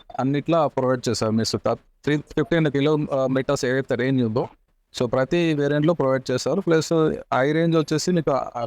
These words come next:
లాంగ్ రేంజ్ వచ్చేసి only మీకు అడ్వెంచర్ నుంచి ప్రొవైడ్ చేయడం జరిగింది. వారంటీ విషయానికి వస్తే బ్యాటరీ ప్యాక్ మరియు మోటార్ వారంటీ వచ్చేసి ఎయిట్ ఇయర్స్ లేదా వన్ లాక్ సిక్స్టీ థౌజండ్ కిలోమీటర్స్ ఇవ్వడం జరిగింది ఏది పొందొస్తే అది.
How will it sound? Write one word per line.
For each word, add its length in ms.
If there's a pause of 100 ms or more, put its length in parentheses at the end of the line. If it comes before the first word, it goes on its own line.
లాంగ్ 240
రేంజ్ 220
వచ్చేసి 340
only 420
మీకు 420 (500)
అడ్వెంచర్ 500
నుంచి 220
ప్రొవైడ్ 380
చేయడం 200
జరిగింది. 360 (1080)
వారంటీ 640
విషయానికి 400
వస్తే 220
బ్యాటరీ 420
ప్యాక్ 340
మరియు 400 (520)
మోటార్ 320
వారంటీ 400
వచ్చేసి 680
ఎయిట్ 280
ఇయర్స్ 340
లేదా 340 (220)
వన్ 180
లాక్ 160
సిక్స్టీ 280
థౌజండ్ 260
కిలోమీటర్స్ 580 (520)
ఇవ్వడం 280
జరిగింది 340
ఏది 140
పొందొస్తే 400
అది. 180